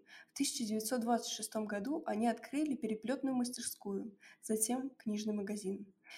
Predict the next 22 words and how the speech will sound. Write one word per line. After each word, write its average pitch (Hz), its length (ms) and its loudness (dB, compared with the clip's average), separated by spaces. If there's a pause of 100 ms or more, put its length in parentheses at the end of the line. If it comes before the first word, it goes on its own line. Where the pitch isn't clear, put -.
(120)
Но 214 80 4
ничего 220 440 4
не 302 140 8
приносило 247 500 2
успеха. - 500 -2 (380)
В - 100 -20
тысяча 285 320 0
девятьсот 226 460 -2
тридцать 254 320 -2
четвертом 240 520 -2
году 247 380 -2 (200)
книжный 240 400 2
магазин 220 540 2
превратили 214 480 -2
в 240 60 -2
библиотеку. 226 680 -2 (380)
Дочь 240 220 2
Ксения 262 520 2
тоже 254 320 -2
старалась 240 480 0
помочь 226 400 0
семье. 220 420 -2